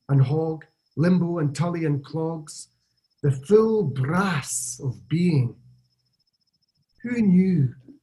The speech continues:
what time incubated or what life would demonstrate? We were there, beyond navigation, floating through the air. We beamed to the rafters and jumped shoulder to shoulder.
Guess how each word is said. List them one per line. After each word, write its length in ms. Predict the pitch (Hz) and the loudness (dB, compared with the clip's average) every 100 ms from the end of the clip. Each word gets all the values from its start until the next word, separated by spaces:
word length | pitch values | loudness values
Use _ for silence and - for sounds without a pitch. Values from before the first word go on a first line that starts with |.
| _ | _
what 240 | 131 - - | -4 -4 -4
time 500 | 151 165 160 143 - | -4 -2 0 0 0
incubated 720 | 165 175 156 131 127 123 127 | -2 -2 -2 0 0 0 0
or 140 | 139 135 | 2 2
what 280 | 123 - | 0 -4
life 360 | 151 160 135 - | -4 -2 -2 -4
would 180 | 135 - | -6 -2
demonstrate? 720 | 143 151 139 - - 107 127 _ _ _ _ _ _ _ _ _ _ - | 0 0 -2 -4 -10 -10 -10 _ _ _ _ _ _ _ _ _ _ -6
We 120 | 123 | 0
were 180 | 127 135 | 2 2
there, 380 | 131 147 127 123 - _ _ _ _ _ _ _ _ _ _ - | 4 2 2 0 -8 _ _ _ _ _ _ _ _ _ _ -4
beyond 640 | 127 135 165 165 165 135 | 2 2 2 -2 -2 0
navigation, 760 | 135 147 143 135 135 - 95 - _ _ _ _ _ _ _ _ _ _ | 0 0 0 0 -2 -4 -12 -20 _ _ _ _ _ _ _ _ _ _
floating 520 | 127 143 - 139 127 | 0 2 4 2 0
through 200 | - 135 | 0 0
the 120 | 139 131 | 2 0
air. 220 | 131 120 - _ _ _ _ _ _ _ - | -2 -4 -8 _ _ _ _ _ _ _ -2
We 140 | 131 143 | 2 4
beamed 500 | 175 196 185 180 - - - | 4 4 4 0 -4 -18 -6
to 120 | 139 | 0
the 120 | 143 | 2
rafters 840 | 143 185 - - 101 101 - - _ _ _ _ _ - | 2 0 -4 -10 -12 -12 -20 -20 _ _ _ _ _ -2
and 220 | 131 127 | 2 2
jumped 360 | - 180 180 - | 4 2 0 -6
shoulder 440 | - 180 180 185 | -4 0 2 0
to 160 | - 170 | -4 -8
shoulder. 460 | 135 160 156 110 | -6 -4 -4 -8